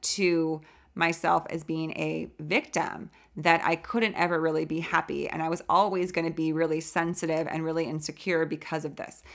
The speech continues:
And again, I am not criticizing. I'm not criticizing my past self. I love my past self. That's a part of my inner child. Myself at those ages, I've done a lot of work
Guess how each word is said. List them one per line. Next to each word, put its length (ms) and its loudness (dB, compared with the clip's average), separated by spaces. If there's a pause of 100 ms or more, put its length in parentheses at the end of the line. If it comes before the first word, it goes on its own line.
(200)
And 140 -2
again, 380 4
I 100 2
am 120 0
not 240 -2
criticizing. 600 0
I'm 80 0
not 160 0
criticizing 500 0
my 80 -4
past 320 -4
self. 280 2 (120)
I 120 0
love 260 0
my 100 0
past 320 -2
self. 420 0 (300)
That's 240 2
a 40 -6
part 200 2
of 80 -2
my 120 2
inner 200 -2
child. 480 0
Myself 420 0
at 100 -6
those 220 -2
ages, 380 -2
I've 160 -2
done 140 -2
a 80 -4
lot 180 2
of 140 -4
work 440 -2